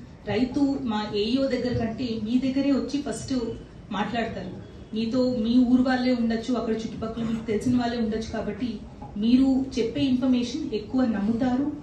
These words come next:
అలానే సలహాలు, సూచనలు కూడా మిమ్మల్ని అడగాలంటే వాళ్ళు ఇంకా కంఫర్టబుల్‌గా ఫీల్ అవుతారు. So మీకు గనక కరెక్ట్ నాలెడ్జ్ ఉండి మీరు వాళ్ళని గైడ్ చేయగలిగితే మీకు ఎక్కడైనా డౌట్స్ ఉన్నా కానీ ఏఈఓస్ కానీ ఆఫీసర్స్ మీకు ఎప్పుడు కూడా సహకరిస్తారు.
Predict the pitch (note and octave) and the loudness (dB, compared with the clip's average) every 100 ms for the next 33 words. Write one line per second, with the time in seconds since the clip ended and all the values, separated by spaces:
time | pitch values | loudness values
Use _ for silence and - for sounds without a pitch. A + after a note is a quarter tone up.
0 | - - - G#3+ G#3+ A3+ C4 B3 B3 - | -14 -18 -10 -2 0 2 2 2 -2 -4
1 | A3+ A#3+ C4+ C4+ C4+ B3+ B3+ B3 B3 C4+ | -2 0 2 2 0 2 4 6 6 4
2 | A3+ A3+ B3+ C4 A3+ A#3 C4+ C4 A#3 C#4+ | 4 6 6 6 4 2 2 2 0 -2
3 | C4+ A#3 A3+ C4 B3 A3+ C#4+ D4 C4+ C4 | -4 -4 -6 -6 -2 -2 0 0 0 0
4 | B3 G#3 G3 F3+ E3+ E3 - - - - | -2 -4 -6 -6 -8 -12 -14 -18 -20 -20
5 | - - C#4 B3+ A3+ C4+ D4+ D4+ C#4 C4+ | -16 -4 2 4 6 6 4 2 2 2
6 | D4 - - A#3+ A#3+ - C4 A#3+ A#3 A#3+ | 0 -4 -4 -4 -4 2 4 4 2 0
7 | - A3 A3 A#3 B3+ - - - - A#3 | 0 -2 0 2 0 -2 -12 -12 -4 0
8 | B3+ A3+ A3+ A3 A#3+ A#3+ G3+ G#3 A3+ - | 0 0 0 0 2 0 0 -4 -4 -2
9 | B3+ A#3+ A3+ G#3+ G#3+ B3 G#3+ - - - | 0 0 0 -2 -2 -2 -2 -4 -10 -16
10 | - - A#3 B3+ C#4 C#4 C4+ C4+ B3+ B3 | -12 2 6 6 4 2 4 4 4 2
11 | B3 C4+ B3+ B3+ A#3+ C#4+ B3 A3 A3+ B3+ | 2 4 6 6 4 2 2 0 2 2
12 | B3+ B3+ A#3+ B3 G3+ G3 A#3 A#3 A#3 A3 | 2 -2 -2 -2 -2 -6 -6 -6 -6 -6
13 | G3 F#3 B3+ B3+ B3+ A3+ G#3+ A#3 A3 - | -6 -2 0 0 0 -2 -4 -4 -6 -4
14 | A3 | -6